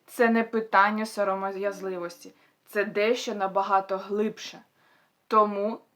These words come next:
цей коментар взагалі недоречний. А ви не пробували змінити методи виховання? Це все час. З часом все мене.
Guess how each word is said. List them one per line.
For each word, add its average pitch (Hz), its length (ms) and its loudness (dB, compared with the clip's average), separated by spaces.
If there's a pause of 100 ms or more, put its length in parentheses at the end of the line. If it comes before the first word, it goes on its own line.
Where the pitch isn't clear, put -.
(140)
цей 220 400 -2
коментар 220 540 -2 (120)
взагалі 180 680 -4
недоречний. 170 760 -14 (360)
А 262 160 8
ви 240 220 4
не 247 180 6
пробували 240 800 12
змінити 220 560 6
методи 208 540 6
виховання? 202 920 4 (920)
Це 453 320 2
все 339 680 0
час. 214 800 -2 (260)
З - 240 -20
часом 480 640 8
все 339 420 2 (240)
мене. 214 560 6